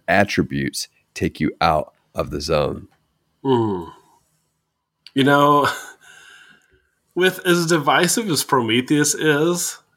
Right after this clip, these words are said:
Speaker 2: Covenant is even more divisive
Speaker 1: Hmm.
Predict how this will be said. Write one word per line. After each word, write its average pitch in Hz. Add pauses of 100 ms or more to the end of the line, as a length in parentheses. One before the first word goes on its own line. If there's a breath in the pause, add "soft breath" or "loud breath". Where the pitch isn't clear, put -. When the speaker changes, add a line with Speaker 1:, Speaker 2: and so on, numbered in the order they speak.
(120)
Speaker 2:
Covenant 139 (280)
is 107 (1120)
even 107 (140)
more 110 (120)
divisive 165
Speaker 1:
Hmm. -